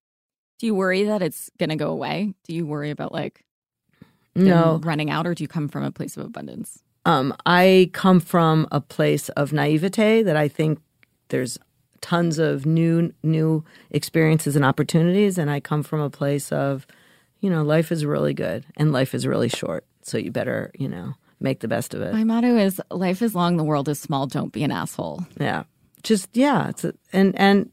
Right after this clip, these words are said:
Speaker 2: it's the same thing as just be nice to everyone.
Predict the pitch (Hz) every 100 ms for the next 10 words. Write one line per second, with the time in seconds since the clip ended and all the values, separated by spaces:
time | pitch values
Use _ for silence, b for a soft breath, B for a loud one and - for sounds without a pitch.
0 | _ - 180 165 208 202 220 196 - -
1 | 233 214 226 269 - - 143 143 135 127
2 | -